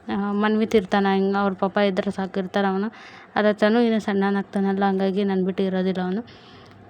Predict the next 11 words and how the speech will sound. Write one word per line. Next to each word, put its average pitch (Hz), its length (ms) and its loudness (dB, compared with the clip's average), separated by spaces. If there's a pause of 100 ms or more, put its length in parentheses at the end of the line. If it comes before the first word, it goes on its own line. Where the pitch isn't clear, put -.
(160)
ಆ, 214 220 2
ಹಂಗಾಗಿ 202 320 2
ಅದನ್ನ 196 400 2 (220)
ಬರ್ತೀನಿ 202 400 0
ಅಂತ 185 220 -2
ಅಂದ. 190 200 -2 (180)
ಹಾಗಾಗಿ 196 320 -2
ತನ್ಮಯನ 190 480 -2
ಕರ್ಕೊಂಡು 190 480 -4 (880)
ಹೊಂಟೀನಿ 208 400 4
ರೀ. 254 120 6